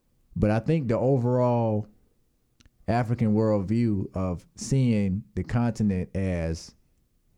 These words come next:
a place where all African people have equal access to the entire continent is something that has to be more widespread amongst Africans on the continent. And,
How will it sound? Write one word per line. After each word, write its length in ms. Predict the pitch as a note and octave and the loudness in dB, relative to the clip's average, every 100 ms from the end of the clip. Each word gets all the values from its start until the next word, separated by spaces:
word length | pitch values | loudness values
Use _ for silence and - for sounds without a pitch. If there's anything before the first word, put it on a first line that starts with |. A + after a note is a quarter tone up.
| _ _ _ - | _ _ _ -6
a 80 | F#2 | -2
place 380 | - A#2 A2+ G2+ | 2 2 2 0
where 160 | F#2+ | -2
all 320 | - G#2 G#2+ F#2 | 0 0 0 0
African 460 | G#2+ G#2 G#2 G2 | -2 -2 -2 -2
people 320 | - A#2+ G#2 G2+ | 2 0 0 0
have 200 | G2 - | 0 -2
equal 280 | G#2+ G#2+ F2 | -2 0 -2
access 580 | G#2 A2+ - G#2 F#2+ - | -2 -4 -2 -2 -2 -4
to 440 | - A2 G#2 F#2 - _ _ _ _ _ | -2 0 0 -2 -8 _ _ _ _ _
the 160 | G#2 G2 | -2 -2
entire 400 | F2+ B2 A2 G2+ | 0 0 0 -2
continent 680 | B2+ B2+ A#2+ G2+ F#2 E2+ - _ _ _ _ _ _ _ _ _ _ _ - | -2 -2 0 -2 -2 -4 -8 _ _ _ _ _ _ _ _ _ _ _ -4
is 140 | G#2 | -4
something 360 | - B2 G#2+ G#2+ | 0 -2 2 2
that 180 | G2+ G2+ | 2 2
has 240 | G#2+ G#2 | 2 0
to 120 | - F#2+ | -2 -2
be 400 | F#2+ F#2+ F#2 - - | 0 0 -2 -6 -4
more 240 | G2+ G2 | 0 0
widespread 960 | F2 G2 F#2+ F2+ - A2 A2 G2+ F2 E2+ | 0 -2 -2 -4 -4 0 2 2 0 -4
amongst 440 | F2 F#2 G2 F2 D2+ | -2 0 0 -2 -2
Africans 500 | G2 F2+ F2 F2+ D#2+ | -4 -4 -4 -4 -2
on 180 | G2+ | -2
the 80 | F#2 | -2
continent. 540 | E2 F#2 D#2+ D#2+ C#2 - _ _ _ _ _ _ _ _ _ _ _ _ _ _ _ _ - | -2 -4 -4 -6 -6 -10 _ _ _ _ _ _ _ _ _ _ _ _ _ _ _ _ -2
And, 480 | G2+ G2 F2+ E2+ E2 | 0 2 2 0 -2